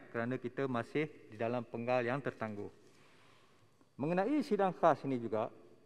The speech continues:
sebelas tiga dia punya prosedur ialah Yang Amat Berhormat Perdana Menteri, ya, bukan Ketua Majlis.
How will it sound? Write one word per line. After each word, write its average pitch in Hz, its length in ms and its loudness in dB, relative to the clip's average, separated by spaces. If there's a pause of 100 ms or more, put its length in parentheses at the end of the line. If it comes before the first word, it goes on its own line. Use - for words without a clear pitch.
sebelas 208 420 4
tiga 160 460 2 (340)
dia 123 180 0
punya 151 240 -2
prosedur 151 640 2
ialah 139 320 6
Yang 135 260 4
Amat 156 220 2
Berhormat 135 360 0 (120)
Perdana 165 480 6
Menteri, 165 420 4
ya, - 20 -6 (220)
bukan 151 480 8
Ketua 175 240 4
Majlis. 160 380 6